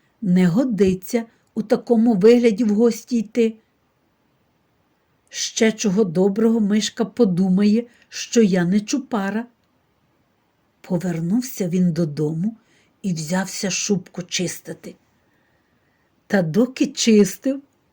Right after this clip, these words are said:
притомився. «Треба трішки відпочити. Тим більше, що ось на цьому бочку я ще не лежав сьогодні», — сказав хом'ячок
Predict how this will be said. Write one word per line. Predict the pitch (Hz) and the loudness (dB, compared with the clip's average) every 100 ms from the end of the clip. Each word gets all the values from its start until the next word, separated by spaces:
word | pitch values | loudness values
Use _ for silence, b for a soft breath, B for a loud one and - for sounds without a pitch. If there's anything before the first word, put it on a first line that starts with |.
| _ | _
притомився. | 269 320 339 381 359 220 190 190 - 214 202 - _ _ _ _ _ _ _ _ _ _ _ _ _ _ | -10 -10 -4 -2 0 0 0 -2 -2 -4 -4 -8 _ _ _ _ _ _ _ _ _ _ _ _ _ _
«Треба | - 240 233 180 190 | -4 0 0 0 -4
трішки | - 202 190 - - 190 | -4 -2 -2 -4 -4 -2
відпочити. | 190 - - 202 - 196 165 - 180 - _ _ _ _ _ _ _ _ _ | -2 -6 -4 -2 0 -2 -2 -4 -14 -14 _ _ _ _ _ _ _ _ _
Тим | - 220 190 | 2 2 4
більше, | 180 240 240 - 185 156 b b | 4 2 2 0 -4 -6 b b
що | - - - 233 | -18 -8 2 4
ось | 247 233 - | 6 4 2
на | 233 208 | 0 0
цьому | - 233 208 202 | 4 4 6 4
бочку | 180 214 - - 285 311 320 b b | 2 2 0 -8 -4 -4 -4 b b
я | 220 196 240 | -4 0 0
ще | 233 - 233 | -2 -2 0
не | 202 226 | 2 2
лежав | 247 240 170 160 156 165 _ _ _ _ | 4 4 2 -2 -4 -6 _ _ _ _
сьогодні», — | - - 220 196 180 185 175 156 170 180 _ _ _ _ _ | -20 -6 0 2 2 0 0 -2 -6 -6 _ _ _ _ _
сказав | - - 170 - 208 | -20 -8 -8 -6 -10
хом'ячок | - 180 165 165 160 - 220 254 - | -10 -8 -6 -4 -6 -8 -12 -12 -20